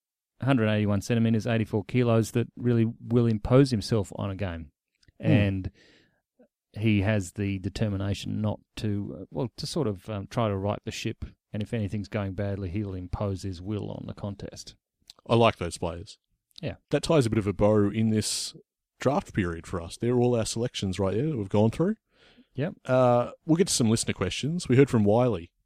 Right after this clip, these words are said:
Speaker 2: speaking of academy stuff, I guess, um, at Hawk Talk Pod, "I see the extra third and fourth round picks we acquired from the twenty twenty draft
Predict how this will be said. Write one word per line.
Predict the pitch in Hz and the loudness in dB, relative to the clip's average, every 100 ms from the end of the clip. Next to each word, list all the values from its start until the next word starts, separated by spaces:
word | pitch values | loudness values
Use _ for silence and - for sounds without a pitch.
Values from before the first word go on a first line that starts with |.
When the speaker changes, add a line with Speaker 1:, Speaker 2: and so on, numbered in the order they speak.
| _ | _
Speaker 2:
speaking | - - 135 101 | -6 -2 -2 -2
of | 87 | -6
academy | - 104 92 | -4 -4 -4
stuff, | 87 95 90 | -4 -6 -6
I | |
guess, | 92 123 - - - - - - - | -4 -4 -4 -12 -20 -20 -20 -20 -2
um, | 120 120 120 120 | 2 4 4 2
at | 147 | 2
Hawk | - 160 | 2 0
Talk | - 135 | 2 2
Pod, | - 147 104 | 4 4 6
"I | 120 | 2
see | 123 - 147 | 2 2 2
the | 135 143 | 4 2
extra | 139 - 139 | 0 0 -2
third | - 156 156 156 | 0 4 4 4
and | 131 | 0
fourth | - 151 147 | 2 2 4
round | 139 117 | 2 0
picks | 113 - | -2 -2
we | 120 | -2
acquired | 107 113 110 | 0 2 0
from | - | 0
the | 104 | -6
twenty | - - 131 | -4 0 0
twenty | - - 131 | 0 0 2
draft | 117 95 90 90 - | 2 -2 -2 -4 -8